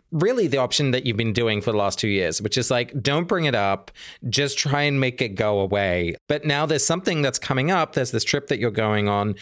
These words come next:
which is forcing the issue. And, like, there's other relationships that now go beyond just the two of you that are gonna force you together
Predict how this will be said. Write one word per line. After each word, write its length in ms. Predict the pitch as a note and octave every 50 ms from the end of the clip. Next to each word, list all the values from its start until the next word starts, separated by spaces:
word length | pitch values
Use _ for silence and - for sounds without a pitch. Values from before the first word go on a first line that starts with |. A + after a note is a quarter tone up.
| - - -
which 200 | - B2+ A#2+ -
is 120 | C3 -
forcing 500 | - - - D#3 D#3 D3 - D#3 D3 C#3+
the 160 | C3+ B2 G#2+ -
issue. 480 | F#2+ G#2+ G2 - - D#2+ - - - - - -
And, 200 | C3 B2+ B2+ B2+
like, 320 | A#2+ A#2 A#2 A#2 A#2+ -
there's 220 | - B2+ A#2 G#2 - -
other 220 | - D3 D#3 F3 D#3
relationships 640 | D3 C3+ C3 B2 A#2+ - A#2+ - - - - -
that 260 | - A2+ B2 B2+ B2
now 240 | B2+ A#2+ A#2 A#2 B2
go 200 | B2+ - B2 A2
beyond 320 | G2+ B2+ A#2+ A#2 A2+ A2+ G2+
just 180 | G#2 - -
the 60 | -
two 240 | - - - F#3+ G#3
of 140 | G3+ D#3 C#3
you 340 | B2+ A#2+ A#2 A2+ A2+ A#2 - -
that 200 | A2 B2+ - -
are 80 | A#2
gonna 200 | G2+ B2 A#2+ A2
force 320 | - - D#3 D#3 C#3+ - -
you 80 | A#2
together 380 | - - G#2+ A2 G#2+ G2+ A2